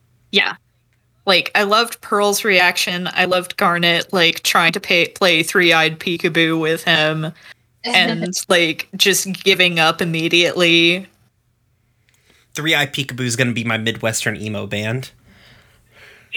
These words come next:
Speaker 1: <laughs> Although, like, I don't know, like, gems almost certainly don't have a concept of babies.
Speaker 3: Oh, they super do not.
Speaker 1: So
Speaker 3: We're gonna,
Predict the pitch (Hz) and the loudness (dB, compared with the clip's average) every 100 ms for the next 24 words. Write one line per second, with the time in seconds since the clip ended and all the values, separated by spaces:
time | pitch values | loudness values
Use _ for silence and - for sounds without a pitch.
0 | - 294 - 277 - - - _ _ _ | -2 -2 0 -2 -2 -6 -10 _ _ _
1 | _ _ _ _ _ - - _ _ _ | _ _ _ _ _ -20 -20 _ _ _
2 | _ 254 262 294 277 - 277 311 269 - | _ 2 4 2 0 -2 0 2 0 -8
3 | - _ _ _ _ _ _ _ _ 254 | -18 _ _ _ _ _ _ _ _ 0
4 | 269 233 185 190 196 220 214 208 - _ | 2 2 2 2 0 2 2 2 -4 _
5 | _ _ _ _ _ _ _ _ _ _ | _ _ _ _ _ _ _ _ _ _
6 | _ _ _ _ _ - 269 269 277 269 | _ _ _ _ _ -2 2 2 2 0
7 | - 208 220 220 202 - 208 - 202 190 | 0 0 2 2 2 0 0 0 0 2
8 | 185 185 - - 175 165 160 - 160 165 | 2 2 0 -2 0 0 -4 -4 -2 -2
9 | - 170 - 135 - 151 139 147 190 202 | -2 -2 -2 -4 -4 -2 0 2 2 2
10 | 202 165 165 180 147 135 131 120 98 196 | 2 2 0 -2 -4 -4 -2 -2 0 2
11 | 160 156 156 170 _ 143 180 202 170 147 | 2 2 -2 -4 _ 0 2 2 2 -2